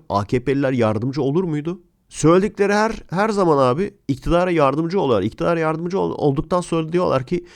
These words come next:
"Ya biz onu yaptık mağdura yatmasınlar diye. Mağduru oynamasınlar diye." <laughs> Konuşmak istediğim ikinci olay da arkadaşlar, İmamoğlu'nun aday olması.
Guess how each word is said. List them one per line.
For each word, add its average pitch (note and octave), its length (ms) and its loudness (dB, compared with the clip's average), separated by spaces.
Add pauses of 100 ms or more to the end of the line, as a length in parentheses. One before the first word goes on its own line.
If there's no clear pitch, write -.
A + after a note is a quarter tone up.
(200)
"Ya D#3+ 200 2
biz E3 120 -2
onu F3 140 4
yaptık E3 360 2
mağdura D3 440 2
yatmasınlar A#2+ 760 -4
diye. G#1 200 -14 (200)
Mağduru C#3 560 4
oynamasınlar G#2+ 800 0
diye." E2+ 140 -14 (920)
<laughs> - 1120 -20
Konuşmak E3 500 2
istediğim F#2+ 500 -6
ikinci C3 440 -8
olay G#2+ 400 -2
da F2 100 -4
arkadaşlar, D#2 760 -10 (600)
İmamoğlu'nun A#2 760 -4 (280)
aday G2+ 240 0
olması. F2 420 -6